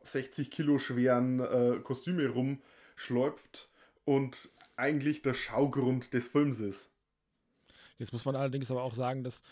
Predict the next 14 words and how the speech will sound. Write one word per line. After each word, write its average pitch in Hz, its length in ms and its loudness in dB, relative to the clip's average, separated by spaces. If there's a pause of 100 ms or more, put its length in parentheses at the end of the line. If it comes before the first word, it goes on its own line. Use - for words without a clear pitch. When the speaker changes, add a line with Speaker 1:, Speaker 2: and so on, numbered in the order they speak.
(260)
Speaker 2:
ich - 120 -10
jetzt 123 180 -8
das, 123 220 -6
das - 320 -10
Monster-Acting - 2250 -6
in 139 260 -8 (340)
diesem 143 320 -4
Film 139 640 -4
jetzt 135 240 -8
nicht 135 260 -6
so 139 160 -2
besonders 131 520 -2
finde. 117 280 -8
Also 117 280 -10